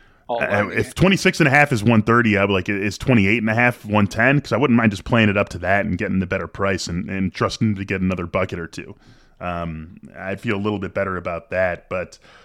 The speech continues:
Speaker 2: other than that, I think the only thing that I like in this game is the over. The line scares me with just the, where it is, where it's set right now. Um, and, and even though Golden State has, you know, really hung its hat defensively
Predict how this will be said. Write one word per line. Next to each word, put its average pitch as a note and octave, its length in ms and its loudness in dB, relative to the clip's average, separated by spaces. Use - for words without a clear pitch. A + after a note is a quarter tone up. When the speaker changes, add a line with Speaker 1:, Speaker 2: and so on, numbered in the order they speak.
Speaker 2:
other D3+ 180 2
than D3+ 200 0
that, A#2 220 0
I - 40 -4
think A#2 160 -10
the A2+ 80 -10
only A#2+ 120 -6
thing B2 220 -4
that G2 460 -8
I F#2 60 -2
like F2 220 -8
in B2+ 60 -6
this F2 140 -10
game F2+ 180 -8
is E2+ 80 -16
the E2+ 160 -14
over. G2+ 240 -6
The D#2 100 -16
line G2 340 -2
scares G2 420 -6
me G2+ 100 -4
with F#2+ 160 -12
just - 220 -14
the, F#2+ 60 -12
where F#2 240 -6
it F#2+ 80 -4
is, E2+ 220 -10
where G2 220 -6
it's G2 140 -12
set - 280 -6
right F#2 180 -8
now. F2+ 360 -4
Um, E2+ 420 -2
and, F#2+ 140 -10
and G2+ 160 0
even A#2 160 0
though G#2+ 80 0
Golden G#2 320 -2
State G#2+ 480 -2
has, F2+ 540 -4
you B2 80 -2
know, F2+ 60 -4
really E3 360 -6
hung C3 180 2
its - 140 -2
hat - 420 2
defensively F2 680 -2